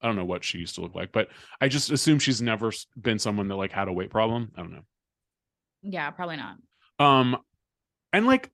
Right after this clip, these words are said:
Speaker 1: who cares? I'm sure these things taste good. I, my reaction is to be like the right-wing people who just start, like, carrying a f-, A R fifteens around if someone is, like, trying to take away their guns.
Speaker 2: <laughs>
Speaker 1: I don't
Speaker 2: Yeah.
Speaker 1: even, I'm, like, very neutral on cottage cheese, but now, you know, I'm just gonna go to Whole Foods this weekend and buy a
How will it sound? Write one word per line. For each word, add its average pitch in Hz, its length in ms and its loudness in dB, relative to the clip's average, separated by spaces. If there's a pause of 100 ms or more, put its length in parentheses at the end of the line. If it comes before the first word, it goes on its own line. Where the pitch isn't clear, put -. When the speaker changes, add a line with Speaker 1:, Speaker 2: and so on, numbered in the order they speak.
Speaker 1:
who 311 160 6
cares? 320 480 0
I'm 202 100 2
sure 277 180 -4
these 302 160 0
things 285 160 0
taste - 300 -2
good. 285 200 2 (100)
I, 226 360 2 (720)
my 156 180 2
reaction 127 540 0
is 113 160 -8
to 131 100 -4
be 123 100 -2
like 107 340 -2 (120)
the 117 180 2
right-wing 113 400 2
people 123 280 -4
who 120 100 0
just 110 160 -4
start, 113 180 0
like, 110 180 -6
carrying 110 440 0
a 110 140 0
f-, - 220 -18 (180)
A 117 120 4
R 110 120 4
fifteens 110 520 -4
around 131 380 4
if 107 160 -2
someone 110 280 -2
is, 104 80 -4
like, 110 140 -2
trying 110 180 -2
to 104 60 -4
take 110 200 -2
away 110 140 0
their 107 100 0
guns. 110 440 -2 (120)
Speaker 2:
<laughs> - 120 -18
Speaker 1:
I 320 40 -6 (260)
don't - 100 -8
Speaker 2:
Yeah. 202 240 8
Speaker 1:
even, 233 220 6
I'm, 156 120 2
like, 214 200 4
very 139 260 4
neutral 127 360 0
on 156 100 0
cottage 156 280 2
cheese, 175 200 0
but 127 140 -2
now, 131 500 2
you 135 100 -2
know, 131 240 0
I'm 117 100 -4
just 107 180 -14
gonna 117 140 -8
go 104 500 -2
to 113 120 -4
Whole 107 140 -2
Foods 107 280 -4
this 107 160 -10
weekend 107 260 -6
and 101 120 -6
buy 104 200 2
a 85 120 -4